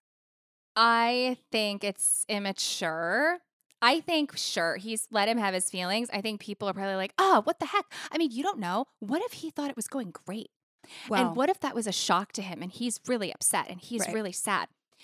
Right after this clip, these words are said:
Speaker 1: Then maybe he, like, take, you take two days, you, like, cool down and say, "You know what? I'm sad. I understand, whatever." But I think it all the more proves that you did the right thing.
Speaker 2: I, I, I think so too, because I also am very much, like, again,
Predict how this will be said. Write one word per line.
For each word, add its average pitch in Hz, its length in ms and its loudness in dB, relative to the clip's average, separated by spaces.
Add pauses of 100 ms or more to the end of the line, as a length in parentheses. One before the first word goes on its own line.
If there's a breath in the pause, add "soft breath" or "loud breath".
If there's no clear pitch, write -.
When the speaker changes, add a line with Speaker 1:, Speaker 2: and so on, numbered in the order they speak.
(160 loud breath)
Speaker 1:
Then 320 420 2 (140)
maybe 262 240 0
he, 254 200 -2
like, 190 160 -2
take, - 200 -6
you 208 140 -8
take 240 240 -4
two 226 240 -4
days, 180 500 -2
you, 180 80 -2
like, 156 160 -4
cool 240 300 0
down 175 380 2
and 220 80 -10
say, 247 140 -4
"You 269 180 -4
know 294 120 0
what? 247 460 4 (140)
I'm 226 100 -4
sad. 240 440 2
I 220 100 0
understand, 226 760 -2
whatever." 214 340 2
But 208 160 0
I 294 160 4
think 339 340 0 (500 loud breath)
it 262 140 4
all 220 180 8
the 220 100 2
more 214 180 2
proves 185 360 -4
that 135 160 -6
you 160 80 -6
did 156 160 -4
the 180 80 -2
right 170 360 -2
thing. 156 360 -2
Speaker 2:
I, 349 180 8 (120)
I, 349 220 4
I 311 100 4
think 311 360 0
so 262 180 2
too, 185 360 0
because 220 220 6
I 254 200 10
also 247 580 6
am 220 140 2
very 208 300 4
much, 208 320 0
like, 190 260 2 (1080)
again, 285 280 6